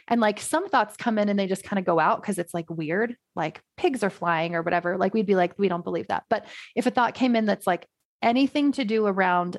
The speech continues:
"I'm not enough." So even, like, little sneaky thoughts that sound pretty, like, "I could be doing more,"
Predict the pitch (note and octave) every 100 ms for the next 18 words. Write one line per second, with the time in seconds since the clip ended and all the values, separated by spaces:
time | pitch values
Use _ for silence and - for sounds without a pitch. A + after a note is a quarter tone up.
0 | - F#3+ F#3+ E3+ E3+ F3 - - - _
1 | _ _ _ _ _ _ _ - - F#3+
2 | F3+ G3 - _ _ _ - B3 C#4+ F4
3 | C#4+ A3 G3+ G3+ - A3+ A3+ G#3 - A#3+
4 | B3 G#3+ G3 F3 - F3+ - A3+ A#3+ -
5 | F3 F3 F3+ F3+ - _ _ _ _ -
6 | A#3 C4+ - A#3 G#3 F3+ F3+ F3+ G3 F3+
7 | G3+ A3+